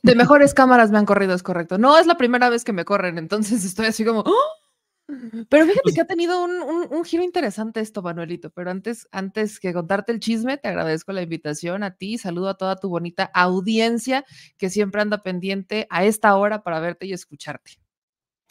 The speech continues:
Speaker 2: No, hombre, muchas gracias, querida Meme, por, por estar aquí. Te insisto, eh, para nosotros es un privilegio tenerte en este horario diurno y tú me dirás, eh, ¿qué pasó? Veo, a ver,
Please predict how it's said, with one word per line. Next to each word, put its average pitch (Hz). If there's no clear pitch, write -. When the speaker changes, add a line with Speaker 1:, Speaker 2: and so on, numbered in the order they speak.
Speaker 2:
No, 175
hombre, 147
muchas 151
gracias, 147
querida 139
Meme, 139
por, 135
por 139
estar 151
aquí. 165
Te 156
insisto, 151
eh, 135
para 139
nosotros 151
es 170
un 165
privilegio 160
tenerte 147
en 143
este 156
horario 170
diurno 220
y 151
tú 151
me 220
dirás, 185
eh, 139
¿qué 226
pasó? 247
Veo, 269
a 196
ver, 208